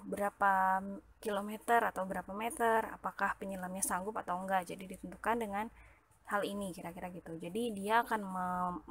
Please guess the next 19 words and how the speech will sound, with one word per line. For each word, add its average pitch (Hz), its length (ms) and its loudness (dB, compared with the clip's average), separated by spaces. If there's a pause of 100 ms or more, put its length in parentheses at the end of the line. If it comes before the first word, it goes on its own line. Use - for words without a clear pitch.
(180)
memberikan 180 1200 -4
getaran 180 800 2 (560)
atau 185 480 0
sumber 196 320 0
bunyi, 180 560 -2
kemudian 185 480 -2
bunyinya 185 720 -2
akan 180 160 -6
terpantulkan, 185 1040 2 (400)
kemudian 214 400 0
balik 202 240 2
lagi 196 640 -4
gitu. - 320 -12
Nah, 175 240 -6
secara 190 320 2
matematis 202 880 2 (320)
kan 277 240 4
ketika 196 800 6 (240)
dia 196 240 0